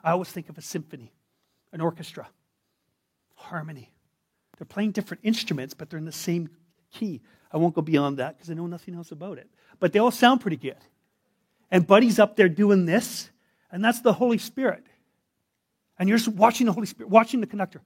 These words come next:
"Okay, it's your, okay, back off. It's not my turn to shine."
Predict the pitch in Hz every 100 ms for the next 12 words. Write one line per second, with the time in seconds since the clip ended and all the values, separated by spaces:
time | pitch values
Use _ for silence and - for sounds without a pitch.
0 | _ - 226 254 - - _ - _ _
1 | _ _ _ - 226 160 160 170 - 190
2 | 175 165 - 160 156 165